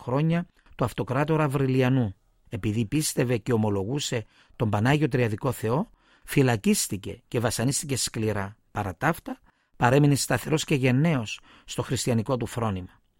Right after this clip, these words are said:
Μετά το θάνατο του Αυτοκράτορα Αυριλιανού, αποφυλακίστηκε. Φέροντας στο σώμα του τα στίγματα του μαρτυρίου,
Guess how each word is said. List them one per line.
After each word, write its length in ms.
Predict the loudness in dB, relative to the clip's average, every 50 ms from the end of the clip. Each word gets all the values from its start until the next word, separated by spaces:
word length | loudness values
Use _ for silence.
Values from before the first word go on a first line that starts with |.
| _ -8
Μετά 180 | -2 2 2 4
το 120 | 4 2
θάνατο 360 | 2 4 4 4 4 4 4
του 80 | 2 0
Αυτοκράτορα 680 | 0 0 -2 -2 0 2 2 2 2 2 2 2 2 2
Αυριλιανού, 800 | 2 2 2 2 0 0 0 2 0 0 0 0 0 0 0 -2 -6 _
αποφυλακίστηκε. 1000 | _ -4 -2 -2 -4 -6 -4 -4 -2 -4 -4 -4 -6 -6 -6 -8 -10 -14 -20 -20 _ _ _ _ _
Φέροντας 520 | -4 2 4 6 6 6 6 4 2 0
στο 120 | 0 -4 -6
σώμα 340 | 0 2 4 6 6 6
του 80 | 4 2
τα 100 | -2 -2
στίγματα 520 | -2 -2 0 0 0 2 2 2 2 0
του 100 | 0 2
μαρτυρίου, 640 | 2 2 2 0 -4 -4 -2 -2 -2 -2 -4 -6